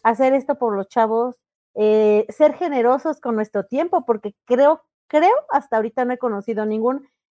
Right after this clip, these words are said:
scouter, eh, alguien en gestión de provincia, a nadie que le sobre el tiempo y que diga, "Ay, no, pues es que esto es el tiempo que me sobra", a nadie le sobra,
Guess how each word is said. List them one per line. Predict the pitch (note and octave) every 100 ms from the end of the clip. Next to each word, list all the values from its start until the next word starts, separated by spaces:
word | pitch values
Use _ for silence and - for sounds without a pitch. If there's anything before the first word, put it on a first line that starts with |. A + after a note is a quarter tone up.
| - G#3+
scouter, | - B3 A#3+ A#3+ B3 A#3 G3+
eh, | G3 F#3+ F#3+ F#3 F#3+ G#3
alguien | A3+ A#3 A#3+
en | G3+
gestión | G3 F3+ A#3+ A3 A3+ A3+ A3+
de | A3
provincia, | G3 G3 A3 A3 A3 G3+ _ _
a | - A3
nadie | B3 C4 C#4
que | C#4 A#3+
le | G#3+
sobre | - C4 A#3 A#3+
el | A3
tiempo | - A#3+ A#3+ B3
y |
que | B3 G3+
diga, | G#3 A3+ A#3+
"Ay, | C4
no, | C4 C4
pues | B3
es | B3+ B3
que | C4+
esto | B3 -
es | A3+ A#3+
el | A3
tiempo | B3 A3+
que | A#3+
me | A3 G3
sobra", | G#3 G3+ G3
a | A3
nadie | A#3 A#3 A#3+
le | G3
sobra, | F#3 F3+